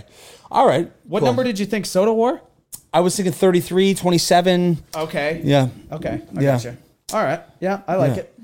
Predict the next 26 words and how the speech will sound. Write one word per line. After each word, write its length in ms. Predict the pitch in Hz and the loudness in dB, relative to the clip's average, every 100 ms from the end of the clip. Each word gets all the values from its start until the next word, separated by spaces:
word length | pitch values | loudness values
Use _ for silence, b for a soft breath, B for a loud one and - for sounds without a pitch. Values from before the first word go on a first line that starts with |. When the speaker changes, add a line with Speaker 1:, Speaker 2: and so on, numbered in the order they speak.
| - | -2
Speaker 2:
Well, 100 | 202 | 2
I 60 | 190 | 4
mean, 380 | 196 156 131 - | 4 4 0 -2
yeah, 340 | 196 170 120 | 2 2 4
Speaker 1:
Yeah, 260 | 135 131 127 | 2 0 -2
Speaker 2:
I, 240 | 156 160 | -2 0
Speaker 1:
I, 40 | 165 | 0
what 100 | 208 | -2
are 20 | |
you 60 | 202 | -2
gonna 180 | 208 | -2
do? 160 | 214 262 - | 0 -2 -2
Speaker 2:
Well, 320 | 160 156 127 123 | -2 0 -2 -6
I 60 | 143 | -4
mean, 180 | 151 143 | -2 -2
that's 240 | 143 135 | -4 -6
just 240 | - 131 - | -8 -8 0
it. 160 | 165 | 2
All 80 | 160 | 4
right, 140 | 165 165 | 4 2
Nate, 160 | 151 | -2
Peyton 300 | 139 185 202 | 0 0 2
Manning 340 | 185 156 165 175 | 2 2 2 2
minus 340 | 143 151 151 | 2 2 0
Tom 300 | - 147 143 | -2 -2 0
Brady. 400 | 135 127 117 101 | 0 -2 -2 -6